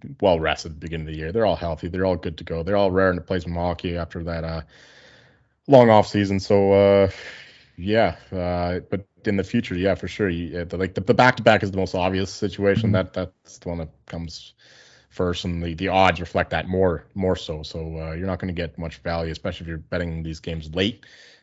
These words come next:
Speaker 1: on those back-to-backs. But, uh, well, the situation, you can find some value if you think a team might, uh, be looking ahead. Like today against the, the Avs lost to the Kraken. I, I, I didn't bet the Avalanche. I usually do,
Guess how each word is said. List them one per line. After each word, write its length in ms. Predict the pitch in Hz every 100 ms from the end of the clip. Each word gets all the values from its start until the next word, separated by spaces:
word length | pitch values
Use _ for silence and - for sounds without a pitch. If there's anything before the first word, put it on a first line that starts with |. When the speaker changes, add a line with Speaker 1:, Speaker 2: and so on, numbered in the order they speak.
| _
Speaker 1:
on 100 | -
those 120 | 95
back-to-backs. 1040 | 90 _ - 101 98 98 104 104 104 - -
But, 340 | - 82 80
uh, 400 | 80 80 78 80
well, 280 | 98 160 190
the 80 | 170
situation, 720 | - 123 117 110 101 - 90
you 120 | 95 92
can 100 | 90
find 200 | 98 87
some 140 | 90
value 300 | 90 85 82
if 200 | 78 _
you 120 | 82
think 260 | 80 90 82
a 40 |
team 360 | 90 - 90 85
might, 320 | 82 82 80 _ -
uh, 300 | 85 82 82 80 _ _ _
be 80 | -
looking 280 | 104 110 107
ahead. 200 | 95 95
Like 180 | 92 95
today 220 | 117 131
against 320 | 120 113 110
the, 260 | 113 104 101
the 160 | 104
Avs 260 | 110 113 -
lost 240 | 107 104
to 80 | -
the 80 | 98
Kraken. 440 | - 107 104 113
I, 340 | 104 95 - 92
I, 80 | 95 98
I 100 | 98
didn't 260 | 107 90
bet 220 | - 98
the 240 | 107 104 82 104
Avalanche. 420 | 104 107 107 101
I 40 |
usually 280 | 90 113 110
do, 300 | 95 107 113